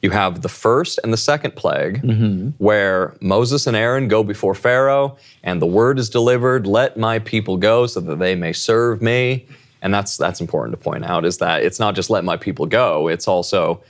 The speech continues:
Speaker 1: "This is why you need to let them go. They've been serving you, Pharaoh. They need to serve me. They've been serving a false god. They need to serve the true God. So
Speaker 2: Hmm.
Speaker 1: let them go so they may serve me."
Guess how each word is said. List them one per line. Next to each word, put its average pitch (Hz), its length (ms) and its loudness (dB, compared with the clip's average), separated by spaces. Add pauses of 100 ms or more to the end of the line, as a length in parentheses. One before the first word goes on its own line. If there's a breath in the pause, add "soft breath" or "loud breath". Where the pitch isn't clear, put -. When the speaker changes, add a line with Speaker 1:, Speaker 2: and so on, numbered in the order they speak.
(220 soft breath)
Speaker 1:
"This 107 180 0
is 98 100 -4
why 104 340 2
you 87 140 -6
need 78 200 -6
to 92 60 -4
let 78 220 -2
them 76 140 -10
go. 67 300 -2 (460)
They've 101 160 2
been 95 120 -2
serving 95 560 0
you, 92 640 2
Pharaoh. 73 640 -2 (600 soft breath)
They 110 160 2
need 107 140 2
to 90 60 -2
serve 76 320 -2
me. 87 320 -2 (220 loud breath)
They've 104 160 2
been 98 100 -2
serving 90 400 -2
a 73 60 -4
false 120 440 -2
god. 67 560 -2 (420)
They 95 140 2
need 87 120 -2
to 82 80 -2
serve - 260 -2
the 65 60 -10
true 101 260 0
God. 58 320 -4 (360)
So - 140 0
Speaker 2:
Hmm. 92 80 2
Speaker 1:
let 104 160 2
them 101 140 0
go 92 200 4
so - 120 -8
they 85 160 0
may 82 160 -4
serve 80 340 -2
me." 92 260 -2